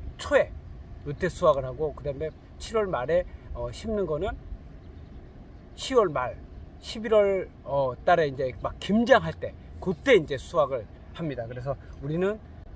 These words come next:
아니, 구월 말이지. 구월 말 추석 지나고, 음, 그때 이제 수확을 하기 위해서 지금 고들빼기를 갖다가 저희가 파종을 합니다. 근데 파종을 하는데, 어, 이거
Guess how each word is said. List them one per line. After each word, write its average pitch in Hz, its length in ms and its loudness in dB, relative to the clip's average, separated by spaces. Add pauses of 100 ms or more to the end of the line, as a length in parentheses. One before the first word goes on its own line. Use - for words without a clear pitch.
(220)
아니, 147 200 -6
구월 240 260 8
말이지. 127 360 -4
구월 170 340 2
말 160 340 -2 (280)
추석 185 340 -4
지나고, 156 560 0 (380)
음, 127 240 -8
그때 156 260 -4
이제 135 180 -4
수확을 156 400 0
하기 165 180 -8
위해서 135 320 -2 (220)
지금 139 180 -8
고들빼기를 139 580 -6
갖다가 120 300 -10
저희가 123 280 -12
파종을 143 360 -8
합니다. 170 300 -8 (280)
근데 180 140 0
파종을 247 400 2
하는데, 202 460 6 (580)
어, 143 340 2
이거 220 200 4